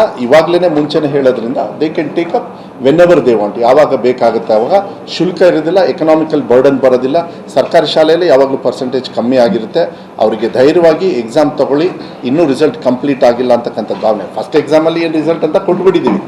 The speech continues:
ಸೆಕೆಂಡ್ and ಥರ್ಡ್ ಆದಮೇಲೆ ನಿಮಗೆ ಫುಲ್ ಫ್ಲೆಡ್ಜು ಅವರಿಗೆ ಅವಕಾಶಗಳು ಸಿಗೋದು. ಮತ್ತು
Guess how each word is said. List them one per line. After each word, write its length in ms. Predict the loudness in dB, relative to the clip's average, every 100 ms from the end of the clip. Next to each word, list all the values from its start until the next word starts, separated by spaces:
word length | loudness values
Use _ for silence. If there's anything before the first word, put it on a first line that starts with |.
| -12 -18 -18 -18 -4
ಸೆಕೆಂಡ್ 320 | 0 0 0
and 160 | 0 2
ಥರ್ಡ್ 200 | 4 4
ಆದಮೇಲೆ 560 | 4 2 2 0 0
ನಿಮಗೆ 560 | -2 -4 -4 -6 -2 -4 -4 -8
ಫುಲ್ 140 | -6 -6
ಫ್ಲೆಡ್ಜು 480 | -2 -4 -4 -4 -4 -6 -18 -6 0
ಅವರಿಗೆ 260 | 0 2
ಅವಕಾಶಗಳು 540 | 2 2 2 -2 -2 -10
ಸಿಗೋದು. 380 | -6 -4 -2 -4 -6 -2
ಮತ್ತು 560 | 0 2 0 0 -12